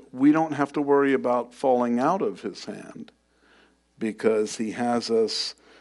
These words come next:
secure there. So in his right hand, he also has this scroll, and it's written on the back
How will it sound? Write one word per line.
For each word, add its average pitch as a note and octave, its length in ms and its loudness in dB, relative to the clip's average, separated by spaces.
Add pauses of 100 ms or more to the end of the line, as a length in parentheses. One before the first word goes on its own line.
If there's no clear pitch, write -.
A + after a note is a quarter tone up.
secure C#3 640 0
there. A2 340 0
So C#3+ 240 2
in E3 160 0
his E3 240 -2
right D#3 240 2
hand, C#3 300 0
he C3 160 -2
also D3 420 -4
has B2 300 -2
this B2 180 -8
scroll, G#2+ 920 -2 (420)
and D#3 100 4
it's D3+ 180 2
written D3+ 340 2 (200)
on E3 440 6 (140)
the D3 580 4 (180)
back F3+ 720 2